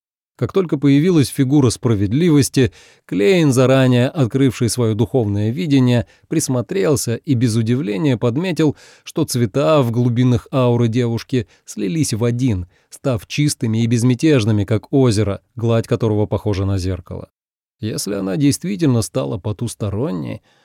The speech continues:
он уже собирался отвернуться, как вдруг заметил, что кресло с высокой спинкой, принадлежавшее справедливости, изменилось. Яркие звезды на спинке кресла быстро перемещались, образуя иллюзорное созвездие, которое будто бы не принадлежало этой реальности,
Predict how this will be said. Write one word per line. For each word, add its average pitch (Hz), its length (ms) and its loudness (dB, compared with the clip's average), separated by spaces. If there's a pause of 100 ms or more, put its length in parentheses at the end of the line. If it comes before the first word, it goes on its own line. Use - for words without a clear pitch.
(280)
он 196 160 -2
уже 156 180 2
собирался 143 540 4
отвернуться, 127 600 2
как 120 140 2
вдруг 151 240 -2
заметил, 156 420 2
что 139 220 -2
кресло 175 340 0
с - 100 -4
высокой 131 360 -2
спинкой, 170 420 -6
принадлежавшее 143 680 2
справедливости, 143 880 0
изменилось. 151 840 -4 (440)
Яркие 123 520 2
звезды 127 480 2
на 123 120 2
спинке 123 360 -2
кресла 135 420 -2
быстро 156 380 -2
перемещались, 135 840 0 (220)
образуя 139 600 2
иллюзорное 120 600 2
созвездие, 120 680 2
которое 123 360 2
будто 139 260 -2
бы 135 140 2
не 143 100 2
принадлежало 147 800 0
этой 117 280 -4
реальности, 110 720 -6